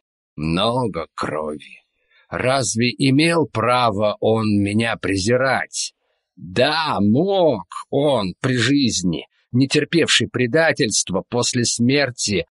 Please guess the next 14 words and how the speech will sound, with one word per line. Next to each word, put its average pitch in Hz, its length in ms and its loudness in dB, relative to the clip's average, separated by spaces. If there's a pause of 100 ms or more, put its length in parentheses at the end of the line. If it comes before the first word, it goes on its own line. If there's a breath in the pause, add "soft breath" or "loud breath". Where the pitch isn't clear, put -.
(100)
он 117 320 2
верой 117 520 0
и 113 200 -2
правдой 104 680 -2
служил 98 720 0
злу. 92 800 -2 (240)
Не 107 320 0
по 127 120 -4
его 113 440 2
воле 104 640 2
началось 98 640 0
это 98 220 -4
страшное 95 640 -2
служение, 82 1000 -2